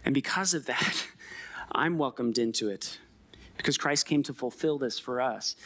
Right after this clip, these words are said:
And, and we aren't the heroes of this story, but rather Christ is the hero, and he's mastering us. God's word isn't a thing we master, but something that masters us.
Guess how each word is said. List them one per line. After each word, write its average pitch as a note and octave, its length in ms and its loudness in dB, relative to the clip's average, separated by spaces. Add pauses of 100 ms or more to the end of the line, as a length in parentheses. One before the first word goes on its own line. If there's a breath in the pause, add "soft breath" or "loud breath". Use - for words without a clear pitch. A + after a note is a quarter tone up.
(200 loud breath)
And, - 240 2
and D#3 300 2 (140)
we E3 200 4
aren't A3 200 2
the D#3 80 2
heroes F3 400 4
of B2+ 100 0
this B2+ 160 2
story, A2+ 480 0 (680 loud breath)
but D3+ 80 6
rather D3 300 4
Christ - 680 0
is A#2+ 260 2 (300)
the A#2 100 0
hero, A2+ 580 0
and B2+ 120 0
he's C3 200 2
mastering C3 680 2
us. B2 320 0
God's C#3 320 -8
word D3 160 2
isn't C#3 160 0
a B2 40 -2
thing C3+ 220 0
we C3+ 160 4
master, A#2+ 380 0
but A#2+ 160 -4
something B2 300 -4
that A2+ 100 -6
masters B2 520 -4
us. B2+ 400 -4